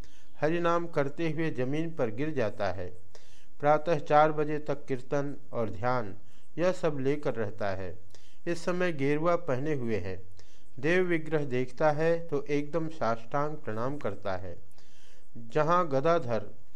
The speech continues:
की पाठशाला थी वहाँ विजय को ले गया था और कहा यहीं वे ध्यान करते थे। बस कहने के साथ ही उसने साष्टांग प्रणाम किया। चैतन्य देव के चित्र के सामने फिर साष्टांग प्रणाम किया।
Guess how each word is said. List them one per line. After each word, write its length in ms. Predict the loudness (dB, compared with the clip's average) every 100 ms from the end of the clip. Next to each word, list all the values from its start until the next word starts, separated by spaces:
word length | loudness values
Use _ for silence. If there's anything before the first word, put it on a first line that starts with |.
| -2 -2
की 100 | 0
पाठशाला 680 | 4 4 2 0 2 2 0
थी 420 | 0 -2 -2 -2 -2 -2 -2
वहाँ 280 | 0 2 2
विजय 340 | 0 0 0
को 200 | 0 0
ले 200 | 2 2
गया 240 | 2 0 0
था 360 | 0 -2 -2 -2 -2 -2
और 160 | -2 0
कहा 540 | 0 0 0 0 -2 -2 -2 -2
यहीं 300 | 0 2 2
वे 180 | 2 0
ध्यान 380 | 2 2 0 0
करते 440 | 0 0 -2 -2 -2
थे। 140 | -2 -2 -2 -2 2
बस 380 | 2 2 0 -2 -2 -2 0
कहने 340 | 0 2 0
के 180 | 0 0
साथ 280 | 0 0 0
ही 220 | 0 0
उसने 280 | 0 -2 -2
साष्टांग 640 | 0 0 0 0 0 0
प्रणाम 400 | -2 -2 0 0
किया। 340 | 0 -2 -2 -2 -2 -2 -2 -2 -2 0
चैतन्य 460 | 2 2 2 0 0
देव 240 | 2 0
के 180 | 0 0
चित्र 380 | 0 -2 -2 -2
के 180 | -2 0
सामने 440 | 0 0 2 0
फिर 240 | 0 0 0
साष्टांग 600 | 2 2 2 0 0 0
प्रणाम 380 | 0 0 0
किया। 360 | -2 0 0